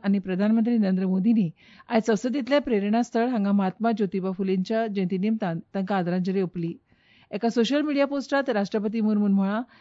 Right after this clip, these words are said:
की महात्मा फुलेंनी आपलें जीवन वंचीत समाजाच्या उन्नती खातीर समर्पीत केलें. बायलांच्या शिक्षणाच्या प्रगती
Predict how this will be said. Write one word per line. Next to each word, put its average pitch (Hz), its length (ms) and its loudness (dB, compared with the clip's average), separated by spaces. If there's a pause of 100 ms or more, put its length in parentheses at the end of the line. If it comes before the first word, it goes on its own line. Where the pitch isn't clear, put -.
(160)
की 226 60 -4
महात्मा 220 320 2
फुलेंनी 254 340 2
आपलें 226 320 0
जीवन 220 340 0
वंचीत 220 340 0
समाजाच्या 196 520 0
उन्नती 180 400 -2
खातीर 214 240 -2
समर्पीत 190 480 -2
केलें. 165 220 -4 (600)
बायलांच्या 226 440 0
शिक्षणाच्या 269 460 0
प्रगती 220 360 0